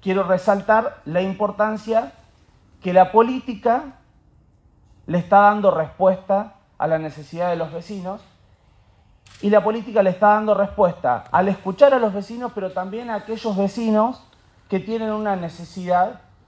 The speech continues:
de vivienda en la ciudad de General Pico, con las doscientas viviendas sociales más los, las ochenta viviendas de Plan Procrear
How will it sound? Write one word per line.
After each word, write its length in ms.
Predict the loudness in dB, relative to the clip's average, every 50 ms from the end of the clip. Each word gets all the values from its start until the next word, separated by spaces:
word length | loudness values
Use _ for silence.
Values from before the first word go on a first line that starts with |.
| _ _ _
de 160 | -10 -8 -6
vivienda 680 | -6 -6 -6 -6 -6 -6 -6 -6 -4 -2 -2 -2 -2 -6 -12 _ _ _ _ _ _
en 120 | -6 -4 -2
la 120 | -2 -2
ciudad 240 | -4 -2 0 2 2
de 80 | 2
General 340 | 0 -4 -8 -6 -6 -6 -8
Pico, 360 | -8 -12 -16 -16 _ -20 -20 _ _ _ _
con 380 | -2 0 2 2 2 0 -6 -16 _ -20 -20 _ _ _
las 220 | -12 -12 -12 -10 -12
doscientas 880 | -14 -14 -10 -6 -6 -4 -4 0 2 2 2 0 -2 -10 -18 -20 _ _ _ _ _ _ _ -8
viviendas 400 | -6 -6 -4 -4 -4 -6 -6 -8
sociales 760 | -8 -10 -6 0 2 2 2 2 0 -4 -6 -10 -16 -16 -10
más 320 | -6 -4 -2 -2 -4 -4 -8 -16 -20 _ _ _ _ _ _ -14 -6
los, 520 | -2 2 2 2 2 0 -6 -14 -20 -20 _ _ -8
las 380 | -6 -4 -4 -6 -8 -14 -12 -8
ochenta 720 | -8 -8 -8 -8 -10 -10 -8 -2 2 4 4 4 4 2
viviendas 580 | -2 -6 -6 -6 -6 -6 -4 -4 -4 -4 -4 -6
de 360 | -8 -8 -6 -6 -8 -8 -10 -8
Plan 220 | -6 -4 -4 -4
Procrear 680 | -4 -4 -6 -6 -6 -4 -2 0 0 0 -2 -4 -12